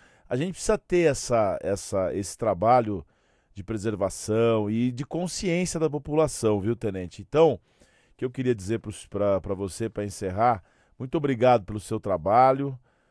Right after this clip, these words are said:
Tenente Maxwell Souza, que conversou hoje com a gente aqui no Oito em Ponto, porta-voz da Defesa Civil. E tomara, eu sei que é muito difícil, mas tomara que essa suposta ou possível vítima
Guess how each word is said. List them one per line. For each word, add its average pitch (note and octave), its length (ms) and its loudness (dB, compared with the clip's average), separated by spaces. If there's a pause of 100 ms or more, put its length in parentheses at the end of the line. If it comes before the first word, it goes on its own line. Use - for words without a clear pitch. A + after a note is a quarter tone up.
(140)
Tenente A2+ 400 -4
Maxwell A2 440 -2
Souza, A2 400 -2
que - 80 -16
conversou G2+ 480 -6
hoje F#2 140 -4
com - 140 -8
a F#2 40 -4
gente F#2+ 300 -8
aqui G2+ 240 -8
no F2+ 120 -8
Oito F#2 240 -6
em E2+ 60 -10
Ponto, A#2+ 460 -2
porta-voz G2+ 520 -2
da G2+ 60 -6
Defesa F#2 340 -8
Civil. G2+ 520 -4
E D3 80 -10
tomara, C#3 720 6
eu G#2+ 100 -2
sei C3+ 180 -6
que - 80 -10
é A#2 40 -6
muito A2 240 -6
difícil, B2+ 600 -8 (600)
mas A#2 140 -6
tomara C3 420 4
que - 100 -8
essa G#2+ 520 0 (180)
suposta A#2 760 0
ou G2+ 80 -4
possível A2 600 -4
vítima G#2 720 -6